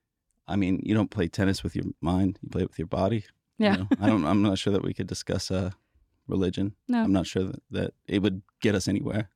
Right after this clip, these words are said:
Speaker 1: that the rest of humanity hasn't, you know, been able to get to.
Speaker 2: Yeah, and also because we are individuals,
Speaker 1: Sure.
Speaker 2: what is religion to you might be different from me or
Speaker 1: Yeah, exactly.
Speaker 2: my boss out there.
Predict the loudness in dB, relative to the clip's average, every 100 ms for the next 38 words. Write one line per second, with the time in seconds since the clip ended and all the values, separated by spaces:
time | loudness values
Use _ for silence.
0 | -4 0 4 4 2 0 0 -10 _ 2
1 | 4 4 2 0 -4 -4 -6 -8 -4 -2
2 | -2 -4 _ -6 -6 -6 -8 -10 -10 -12
3 | -12 _ _ _ -8 -4 -2 -2 -2 -2
4 | -2 -2 0 2 2 2 2 0 2 2
5 | 2 2 -4 -8 -2 -2 0 -2 -2 _
6 | -4 2 4 4 2 -2 0 2 4 4
7 | 2 0 2 2 0 -2 -2 2 2 0
8 | -2 2 2 0 _ _ _ 2 2 2
9 | -4 0 2 2 2 2 2 2 -2 0
10 | 2 2 4 2 2 -2 0 0 -2